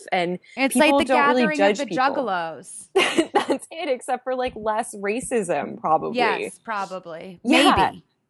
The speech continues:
Speaker 1: Maybe. <laughs> Hopefully. Um, and so, like, you'll be surrounded by people dressed up like video game characters. And, you know, if these people that you met in two thousand eleven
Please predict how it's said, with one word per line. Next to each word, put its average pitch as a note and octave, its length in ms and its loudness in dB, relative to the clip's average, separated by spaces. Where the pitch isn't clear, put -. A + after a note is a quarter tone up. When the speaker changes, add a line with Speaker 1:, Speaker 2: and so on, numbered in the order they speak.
Speaker 1:
Maybe. A3+ 480 0
<laughs> - 400 0
Hopefully. A3 800 -4
Um, A#3 300 -4
and B3 160 -4
so, - 180 -12
like, C#4 200 -4
you'll B3 220 -2
be A#3+ 160 -8
surrounded B3 420 -4
by A#3+ 120 -4
people A3 300 -6
dressed G3+ 340 -6
up G#3+ 180 -2
like G3+ 160 -4
video G#3 300 -2
game G3+ 260 -4
characters. F#3 840 0
And, G3 100 -4
you G3 80 -2
know, F3 220 4
if - 180 0
these C4 160 -2
people A#3+ 320 0
that A3 120 0
you G#3+ 120 -2
met A3 160 2
in G#3+ 120 -2
two G#3+ 140 -8
thousand G3 360 0
eleven F#3 580 2